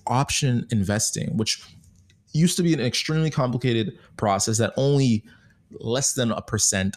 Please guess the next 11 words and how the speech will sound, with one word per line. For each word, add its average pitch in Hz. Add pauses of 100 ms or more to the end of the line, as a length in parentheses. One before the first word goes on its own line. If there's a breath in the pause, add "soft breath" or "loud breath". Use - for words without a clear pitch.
of 92
retail 104
investors 95
even 95
got 98
into. 104 (680 soft breath)
Now, 139
all 175
of 131
a 110
sudden, -